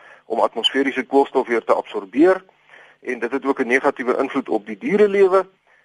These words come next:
En dan is daar natuurlik waterbesoedeling in die geval van oorbemesting en so aan. Ons kan aangaan, die landbousektor het 'n invloed op die omgewing, maar die punt wat ek probeer maak het,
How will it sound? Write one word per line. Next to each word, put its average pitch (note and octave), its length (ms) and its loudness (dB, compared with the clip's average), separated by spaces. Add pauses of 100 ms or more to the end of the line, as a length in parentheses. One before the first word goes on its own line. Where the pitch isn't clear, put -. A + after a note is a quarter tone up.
(180)
En D#3 340 0
dan C3 180 2
is C3+ 80 -4
daar C3+ 120 2
natuurlik C3+ 400 -2
waterbesoedeling D3 800 0
in B2+ 60 -2
die A#2 100 -10
geval - 260 0
van A#2+ 200 -4
oorbemesting D#3 800 0 (320)
en D3 180 -4
so F#3 240 4
aan. A#2 100 -2
Ons A#2+ 180 -6
kan C3+ 160 0
aangaan, D#3 500 0
die A#2+ 100 -6
landbousektor C#3 640 0
het B2+ 240 0
'n F3 140 0
invloed B2 280 -6
op A2+ 160 -2
die B2+ 100 -2
omgewing, C#3 420 2
maar A2+ 100 0
die C3 80 -6
punt D4 260 -2
wat D#3 140 -2
ek A#2+ 160 0
probeer A2+ 340 -2
maak A#2 260 2
het, A#2+ 140 -6